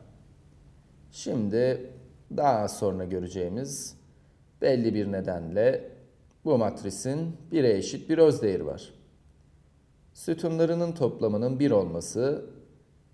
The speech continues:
bir şekilde bire eşit bir öz değerin varlığını garantiler. Ve bu öz değeri bulabilirsiniz. Bir Markov matrisinin öz değerini A eksi lambda I'nın determinantını bulmak zorunluluğu olmadan bulabilirsiniz.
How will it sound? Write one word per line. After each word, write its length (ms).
bir 220
şekilde 880
bire 520
eşit 420
bir 140
öz 360
değerin 360
varlığını 440
garantiler. 680
Ve 540
bu 120
öz 240
değeri 260
bulabilirsiniz. 840
Bir 160
Markov 420
matrisinin 600
öz 260
değerini 560
A 220
eksi 340
lambda 460
I'nın 240
determinantını 800
bulmak 320
zorunluluğu 460
olmadan 480
bulabilirsiniz. 800